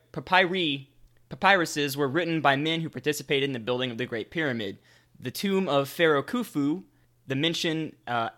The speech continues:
and they mention the use of beastly creatures of enormous size, according to Professor Al-Samud. The outlandish claim would have been rapidly dismissed if it didn't come from one of Egyptology's most eminent figures, and has definitely come as a surprise to the scientific community.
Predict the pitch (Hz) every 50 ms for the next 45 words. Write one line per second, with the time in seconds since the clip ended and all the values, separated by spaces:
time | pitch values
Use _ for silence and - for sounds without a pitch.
0 | _ _ - - 151 170 170 175 202 214 202 202 180 156 156 170 - - 151 120
1 | 107 101 - 165 190 185 - 190 196 180 - - 160 165 160 - 127 113 117 120
2 | - - 123 117 117 120 - - 131 135 139 147 156 160 156 147 - - 151 139
3 | 127 110 95 90 90 95 - - - _ _ _ _ _ _ _ _ - 127 127
4 | - 147 135 127 123 - 113 101 - 127 127 120 - 131 110 110 113 - - 117
5 | 113 113 107 - - - _ _ _ _ _ _ _ - 156 175 175 190 208 220
6 | 214 - - 196 175 165 165 160 156 175 170 160 135 123 143 139 131 135 139 131
7 | - - 147 165 - - 202 165 147 117 123 - - 127 113 113 131 - - -
8 | 131 131 135 123 208 240 240 226 - 165 151 143 139 - 139 131 139 143 135 127
9 | 127 113 143 - 143 139 135 135 139 127 127 131 127 113 123 127 143 143 139 -
10 | - 143 147 160 160 156 - - - 170 160 113 117 110 104 107 - - - _
11 | _ _ _ _ - - 147 147 127 120 233 285 311 254 220 185 151 - 180 160
12 | 143 139 135 147 143 151 143 135 131 - - 131 - - 135 120 - 135 117 120
13 | - 123 127 131 120 107 101 92 -